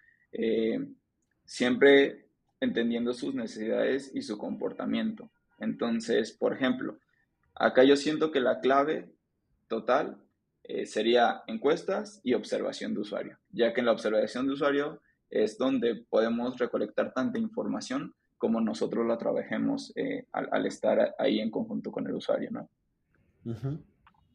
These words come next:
Speaker 2: Buenísimo. Sí, de hecho, justamente lo que iba a así mencionar, esta primera etapa es como la parte de,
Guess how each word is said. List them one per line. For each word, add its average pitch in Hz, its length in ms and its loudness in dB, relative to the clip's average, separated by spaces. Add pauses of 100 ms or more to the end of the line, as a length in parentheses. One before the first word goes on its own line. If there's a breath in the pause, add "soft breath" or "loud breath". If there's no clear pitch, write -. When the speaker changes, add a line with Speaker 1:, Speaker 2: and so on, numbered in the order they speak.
(720)
Speaker 2:
Buenísimo. 101 560 -4 (460 loud breath)
Sí, - 420 2 (100)
de 117 140 2
hecho, 120 200 2
justamente 123 440 0
lo 117 140 0
que - 100 -4
iba 113 100 6
a 113 40 8
así 113 160 0
mencionar, 113 420 2
esta 113 240 0
primera 107 240 2
etapa 104 380 2
es 107 120 2
como 113 280 0
la 90 120 -2
parte 92 380 -2
de, 82 480 -2